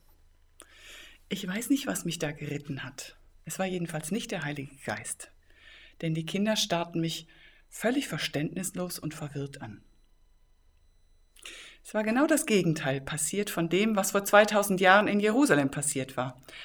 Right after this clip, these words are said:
Statt Verständnis, Unverständnis. Und ich hatte meine erste Lektion gelernt. Der Heilige Geist lässt sich nicht erklären. Wer er ist,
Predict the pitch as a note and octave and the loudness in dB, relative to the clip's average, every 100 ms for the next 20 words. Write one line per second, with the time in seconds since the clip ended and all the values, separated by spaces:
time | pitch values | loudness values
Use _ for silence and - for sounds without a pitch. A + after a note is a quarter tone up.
0 | - - F#3+ F#3 - E3+ - G3+ A#3 B3+ | -10 0 2 2 2 0 2 4 4 4
1 | B3+ B3+ - G3 G3 D3+ - C3 - B2+ | 2 2 0 0 0 -4 -4 -6 -6 -6
2 | - - _ _ - _ - - - _ | -6 -8 _ _ -20 _ -20 -20 -20 _
3 | C4 C4+ C#4 E3+ F#3 E3+ D3+ D3+ A#3+ D4+ | 0 0 0 -4 -4 -2 -2 -4 -4 -4
4 | - A#3+ G#3 - F#3+ F#3+ D#3 A#2 G2+ - | -4 -6 -6 -10 -8 -8 -8 -10 -12 -16
5 | - _ _ _ _ _ _ _ _ - | -20 _ _ _ _ _ _ _ _ -8
6 | D3 D#3 D#3 D3+ D#3 A3+ C4+ - - - | -6 -4 -4 -6 -4 -2 -2 -6 -18 -20
7 | _ D#3+ C#3+ - - - D3 E3 - - | _ -6 -4 -6 -10 -4 0 0 -2 -6
8 | D#3+ - C3 B2+ A#2+ A#2 - _ _ _ | -6 -6 -10 -10 -12 -14 -20 _ _ _
9 | _ _ _ _ _ _ _ _ _ _ | _ _ _ _ _ _ _ _ _ _
10 | _ - - - _ - E3 E3+ A3 C4+ | _ -20 -20 -20 _ -4 0 2 2 2
11 | C#4+ C#4+ - E4 - - - | 2 2 0 0 -2 -8 -16